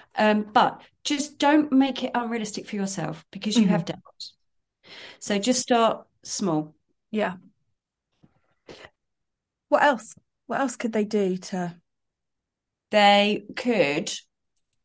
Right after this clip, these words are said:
Speaker 1: look at what they really want and what they don't want.
Speaker 2: Mm-hmm.
Speaker 1: Is, um, you know,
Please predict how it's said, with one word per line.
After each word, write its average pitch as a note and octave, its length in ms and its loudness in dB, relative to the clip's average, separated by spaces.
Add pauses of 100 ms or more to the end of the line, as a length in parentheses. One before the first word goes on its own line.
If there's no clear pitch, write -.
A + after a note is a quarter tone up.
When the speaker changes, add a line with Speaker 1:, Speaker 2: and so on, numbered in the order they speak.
(340)
Speaker 1:
look B3 340 2
at - 140 0
what G#3+ 220 -2
they G#3+ 140 -2
really G3+ 480 0
want F#3+ 360 -2
and F#3 80 -4
what - 100 -8
they F3 120 -4
don't E3+ 340 -2
want. - 440 -10 (440)
Speaker 2:
Mm-hmm. F#3+ 300 0 (320)
Speaker 1:
Is, F#3+ 480 -6
um, F#3 400 0
you - 120 -4
know, D#3+ 240 -6